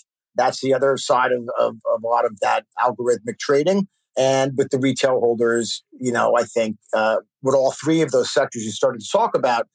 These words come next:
you know, those were the three highest volatility E T Fs over the last year. Uh, I'm told, or at least two of the three, two, uh, three of the top five,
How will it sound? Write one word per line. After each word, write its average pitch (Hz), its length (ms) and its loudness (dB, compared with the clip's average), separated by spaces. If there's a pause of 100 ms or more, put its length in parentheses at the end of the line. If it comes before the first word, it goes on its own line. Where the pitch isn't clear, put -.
(340)
you 123 120 -2
know, 123 180 2
those 170 380 0
were 143 160 -2
the 131 100 -2
three 160 380 -2
highest 139 600 0 (280)
volatility 127 880 0 (120)
E 139 100 -4
T 131 240 0
Fs - 380 -4 (160)
over 120 180 2
the 113 100 2
last 113 360 -2
year. 110 200 0 (220)
Uh, 107 220 2
I'm 101 200 0
told, 113 260 2 (320)
or 113 100 4
at 117 60 2
least 131 200 0
two 185 180 4
of 123 100 0
the 110 120 -12 (120)
three, 92 240 -2 (220)
two, 139 160 4
uh, 110 180 2
three 151 180 2
of 135 60 0
the 131 60 0
top 113 260 0 (100)
five, 98 300 0